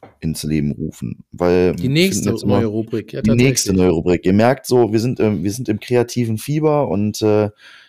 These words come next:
Speaker 1: letzte po-, letzte, äh, ähm, vor, ja, vor zwei Wochen dementsprechend, äh, bei, bei unserer letzten Folge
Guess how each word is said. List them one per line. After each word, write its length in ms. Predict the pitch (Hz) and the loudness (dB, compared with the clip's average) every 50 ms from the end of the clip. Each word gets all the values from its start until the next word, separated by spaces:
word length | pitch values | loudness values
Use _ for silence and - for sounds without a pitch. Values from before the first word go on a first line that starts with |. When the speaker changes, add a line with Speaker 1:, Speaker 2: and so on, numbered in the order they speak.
| _ - | _ -2
Speaker 1:
letzte 480 | 98 113 113 - - - - 113 113 | -2 -2 -2 -2 -4 0 2 2 2
po-, 300 | 110 - - 113 110 - | 2 0 0 2 2 2
letzte, 540 | - 98 113 - - - 107 107 104 104 101 - | 2 0 0 0 0 0 2 2 4 2 2 2
äh, 420 | 98 101 101 101 90 71 95 95 | 2 2 2 2 0 0 0 0
ähm, 220 | 95 95 92 80 - | -2 -2 -4 -6 -4
vor, 200 | - 98 - - | -4 -4 -4 -4
ja, 240 | - 64 76 80 78 | -4 -4 -2 -2 -2
vor 140 | - - 90 | -4 -6 -6
zwei 260 | - - 98 104 107 | -2 2 2 4 4
Wochen 200 | 110 107 - 101 | 2 0 0 -2
dementsprechend, 600 | 95 101 101 101 - - 98 95 92 104 98 80 | 0 0 0 0 0 0 0 0 0 -2 -4 -4
äh, 60 | 76 | -4
bei, 160 | 71 78 80 80 | -4 -2 -4 -2
bei 180 | - - 82 | -4 -4 -4
unserer 220 | 80 87 82 82 85 | -4 -2 -2 -2 -2
letzten 240 | 98 - - 107 | -2 -2 -6 -8
Folge 360 | 98 - 98 95 95 90 87 | -4 0 0 2 2 2 0